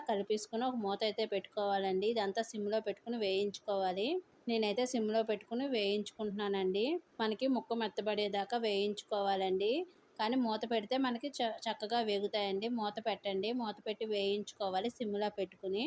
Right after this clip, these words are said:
ఇప్పుడైతే కొబ్బరికాయ కూడా మిక్సీ పట్టేసానండి. చూసారు కదా, ఇలా కూర వచ్చింది.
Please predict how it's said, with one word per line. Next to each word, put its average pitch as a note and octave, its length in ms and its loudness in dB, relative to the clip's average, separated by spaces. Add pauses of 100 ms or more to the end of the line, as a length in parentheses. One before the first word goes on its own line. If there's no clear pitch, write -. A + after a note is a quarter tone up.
(240)
ఇప్పుడైతే G#3+ 380 -2
కొబ్బరికాయ G#3+ 500 -2
కూడా G#3 240 0 (300)
మిక్సీ G#3+ 320 -4
పట్టేసానండి. G3 800 0
చూసారు G3+ 340 -2
కదా, G3 320 -4
ఇలా A3 140 0 (100)
కూర F#3+ 200 2
వచ్చింది. F#3 480 0